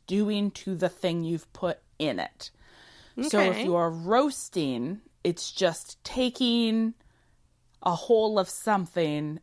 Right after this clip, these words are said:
Speaker 1: and making that thing cooked. Whereas when you are baking, the thing is transforming through its process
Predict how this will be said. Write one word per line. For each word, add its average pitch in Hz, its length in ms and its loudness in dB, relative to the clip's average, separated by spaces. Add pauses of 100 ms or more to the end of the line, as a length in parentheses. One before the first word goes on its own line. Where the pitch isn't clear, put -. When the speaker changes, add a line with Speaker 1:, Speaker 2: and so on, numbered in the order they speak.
Speaker 1:
and 156 240 -2
making 165 420 -2
that 156 260 0
thing 147 420 -2
cooked. - 600 -2 (920)
Whereas 196 380 4
when 190 180 0
you 185 220 4
are 165 240 4 (440)
baking, 165 960 0 (760)
the 165 100 2
thing 196 600 0 (100)
is 175 500 4 (520)
transforming 180 1500 0 (580)
through 165 320 2
its - 180 0
process 160 1160 0